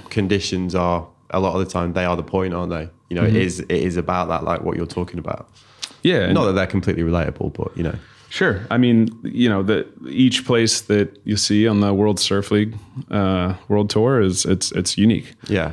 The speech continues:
Speaker 2: And it's about that kind of dance between Mother Nature and those types of conditions and how one best,
Speaker 1: Yeah.
Speaker 2: uh, you know, interprets it and, uh,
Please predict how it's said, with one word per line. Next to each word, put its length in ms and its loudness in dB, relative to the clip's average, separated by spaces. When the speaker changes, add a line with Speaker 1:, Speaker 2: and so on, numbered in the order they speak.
Speaker 2:
And 640 2
it's 180 0
about 320 0
that 440 -4
kind 160 0
of 80 0
dance 340 0
between 840 0
Mother 200 2
Nature 760 0
and 440 -2
those 160 -2
types 220 -2
of 80 -8
conditions 540 0
and 120 -4
how 500 -4
one 480 0
best, 480 -2
Speaker 1:
Yeah. 240 0
Speaker 2:
uh, 400 -4
you 120 -2
know, 160 -2
interprets 540 -2
it 260 -2
and, 420 -4
uh, 520 -12